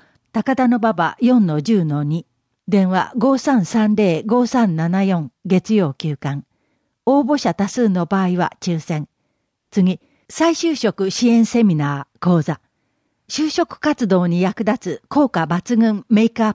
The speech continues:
プ講座。二月二十八日金曜午後一時三十分から三時三十分まで。受付は午後一時十五分から。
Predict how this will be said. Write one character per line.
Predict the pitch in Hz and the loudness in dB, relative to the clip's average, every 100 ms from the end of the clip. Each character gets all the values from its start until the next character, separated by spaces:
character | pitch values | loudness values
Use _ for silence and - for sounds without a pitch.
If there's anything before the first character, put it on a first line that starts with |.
| - | -4
プ | 190 | -6
講 | - 175 | 0 -2
座。 | 139 - - _ _ _ _ _ _ - | -2 -8 -16 _ _ _ _ _ _ 2
二 | 214 | 4
月 | 269 285 294 | 4 2 0
二 | 302 269 | -2 0
十 | 202 | 0
八 | 170 185 220 | 0 -4 0
日 | 214 202 - | 0 -2 -6
金 | - 226 226 | 0 4 4
曜 | 196 147 - | 4 0 -4
午 | 208 285 | -2 2
後 | 240 202 | 4 2
一 | 190 285 | -2 -4
時 | 220 | -2
三 | 185 254 220 | -2 0 0
十 | 220 | 0
分 | - 175 160 | -4 -6 -6
か | 165 | -4
ら | 165 131 - | -4 -6 -4
三 | 254 226 | 0 0
時 | 151 | 0
三 | - 190 | -4 -2
十 | 180 175 | -2 -6
分 | - 151 | -8 -8
ま | 147 143 | -6 -8
で。 | 139 _ _ _ _ _ - | -12 _ _ _ _ _ -4
受 | 220 285 | -2 -2
付 | - 277 254 | -4 -2 0
は | 240 - | 0 -2
午 | 254 247 | 0 2
後 | 202 165 | 2 0
一 | 160 254 | 0 -2
時 | 190 143 | -2 0
十 | 214 180 | 2 2
五 | 160 | 0
分 | 135 151 | -4 -10
か | 147 156 | -8 -10
ら。 | 139 | -10